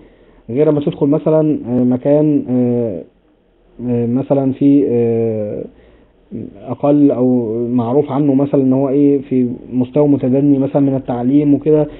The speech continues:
بيبقى في، آه، في ناس محترمة وكل حاجة، بس أغلب الوسط ده بتلاقي في ناس بقى إيه؟ بتفعل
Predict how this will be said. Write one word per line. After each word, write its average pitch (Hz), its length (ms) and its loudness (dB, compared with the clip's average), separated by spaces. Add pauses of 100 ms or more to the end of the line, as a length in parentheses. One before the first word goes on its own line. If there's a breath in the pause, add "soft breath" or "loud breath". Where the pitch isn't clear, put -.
(200 loud breath)
بيبقى 139 200 0
في، 175 380 4
آه، 131 260 0
في 170 160 2
ناس 180 200 2
محترمة 180 360 -2
وكل 180 240 0
حاجة، 180 220 0
بس 143 200 -2
أغلب 190 320 2
الوسط 170 440 0
ده 165 60 4
بتلاقي 160 220 0
في 165 120 -2
ناس 160 140 0
بقى 156 180 0
إيه؟ 156 200 2 (580 loud breath)
بتفعل 160 520 0